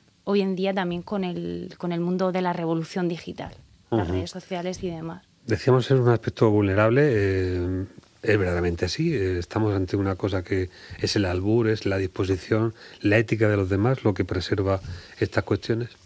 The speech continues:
Speaker 1: Sí, yo creo que, que la, la cuestión básica o la que tenemos que poner sobre la mesa muchas veces es, eh, si consideramos que la cultura y la creatividad son un sector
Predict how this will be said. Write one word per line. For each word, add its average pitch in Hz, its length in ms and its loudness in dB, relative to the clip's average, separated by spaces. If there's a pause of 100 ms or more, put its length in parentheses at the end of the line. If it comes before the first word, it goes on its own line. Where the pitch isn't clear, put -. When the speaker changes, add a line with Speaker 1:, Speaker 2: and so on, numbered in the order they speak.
(180)
Speaker 1:
Sí, 311 320 0
yo 220 160 0
creo 247 180 0
que, 240 120 -4
que 208 260 2
la, 185 200 0
la 185 120 0
cuestión 202 500 0
básica 220 300 0
o - 20 4
la 196 80 0
que 180 140 -2
tenemos 185 300 -2
que - 100 -8
poner 196 260 -2
sobre 190 300 -2
la 180 160 0
mesa 202 320 -2
muchas 190 340 -4
veces 202 500 -4
es, 202 200 -4
eh, 185 240 -2
si 220 240 -2
consideramos 196 1080 0
que 202 120 0
la 185 120 0
cultura 226 680 -2
y - 20 0
la 196 160 0
creatividad 185 760 0
son 208 180 0
un 220 160 4
sector 226 640 -2